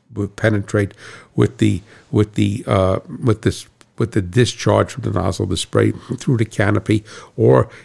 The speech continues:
if it's just, or if it's just going in a straight line, then you're only getting the leaf wet in one spot and maybe having the fungicide drop off, and you're not gonna have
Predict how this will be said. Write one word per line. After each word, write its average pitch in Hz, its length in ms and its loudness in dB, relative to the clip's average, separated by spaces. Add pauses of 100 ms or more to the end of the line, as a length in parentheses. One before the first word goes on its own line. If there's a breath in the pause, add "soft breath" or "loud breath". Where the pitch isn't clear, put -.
if 110 200 0
it's - 200 -2
just, - 420 -2 (240)
or 104 200 2
if 95 160 -10
it's 104 260 -4
just - 320 -2
going 113 280 6
in 104 100 2
a - 60 -2
straight 104 380 0
line, 123 360 2 (340 loud breath)
then 113 140 2
you're 107 180 4
only 113 240 2
getting 104 400 2
the 98 80 0
leaf 101 340 0 (140)
wet 110 420 -2
in 104 140 -2
one 98 260 0
spot - 440 -2
and 104 80 2
maybe 101 300 0
having 101 420 0 (300 loud breath)
the - 80 0
fungicide 98 720 0
drop 101 320 -2
off, 143 200 4
and 104 140 -2
you're 110 100 -2
not 107 260 0
gonna 101 200 0
have 95 320 0